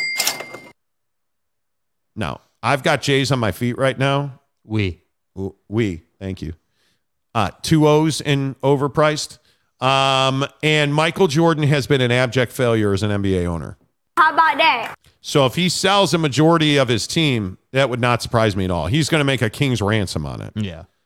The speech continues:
Speaker 1: So we'll keep you updated on the story. Anyway, my point is, are you guys ready to go to stream full time?
Speaker 2: I am. Yeah, I am a hundred percent.
Speaker 1: I think, I think I am, and I think it's mainly because Missus Monty and I don't watch as much T V. We're watching, like, Mayor of Kingstown.
Speaker 2: Bomb.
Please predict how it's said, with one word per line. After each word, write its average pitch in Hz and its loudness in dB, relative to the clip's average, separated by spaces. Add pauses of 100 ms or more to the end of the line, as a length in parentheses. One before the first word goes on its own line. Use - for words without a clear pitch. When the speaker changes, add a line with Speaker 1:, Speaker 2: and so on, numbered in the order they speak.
(160)
Speaker 1:
So 139 0
we'll 127 2
keep 139 -2
you 135 4
updated 113 0
on 92 -2
the 85 -6
story. 87 -6
Anyway, 226 2
my 165 -2
point 202 0
is, 139 -2
are 180 4
you 240 -2
guys 208 0
ready 156 0
to 123 -8
go 127 0
to 113 -2
stream 113 -4
full 95 -6
time? 71 -10 (100)
Speaker 2:
I 135 2
am. 92 -2 (140)
Yeah, 95 0 (140)
I 113 0
am 101 0
a 95 0
hundred 170 2
percent. - -4
Speaker 1:
I 285 2
think, 294 -2
I 196 2
think 233 -2
I 208 2
am, 143 0
and 175 2
I 165 2
think 185 -2
it's 196 -2
mainly 170 0
because 170 -2
Missus 175 -4
Monty 160 0
and 170 0
I 160 2
don't 160 0
watch 151 0
as 151 -4
much 151 -4
T 175 -6
V. 170 0
We're 131 2
watching, 165 2
like, 143 0
Mayor 156 2
of 143 0
Kingstown. 165 -2
Speaker 2:
Bomb. 87 -4